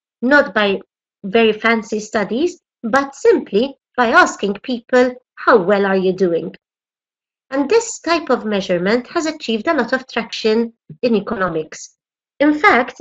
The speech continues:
it's also achieved a lot of interest in the media. So we see a lot of headlines about Malta ranking this way or that way or some other country.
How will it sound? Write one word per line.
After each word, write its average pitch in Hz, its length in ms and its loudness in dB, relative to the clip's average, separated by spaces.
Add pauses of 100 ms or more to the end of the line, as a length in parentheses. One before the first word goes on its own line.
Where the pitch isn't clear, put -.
it's 302 180 0
also 240 340 6
achieved 226 640 0
a 233 140 6
lot 330 120 0
of 208 140 2
interest 214 500 -2
in 202 180 0
the 196 80 0
media. 180 460 -2 (440)
So 208 100 -2
we 226 80 6
see 220 180 2
a 220 140 6 (100)
lot 302 160 2
of 226 100 2
headlines 233 760 2 (400)
about 185 440 0
Malta 190 360 0
ranking 190 480 -2
this 277 260 0
way 196 140 0
or 196 120 0
that 262 320 -2
way 220 140 4
or 196 100 0
some 190 220 -4
other 214 300 0
country. 208 640 -2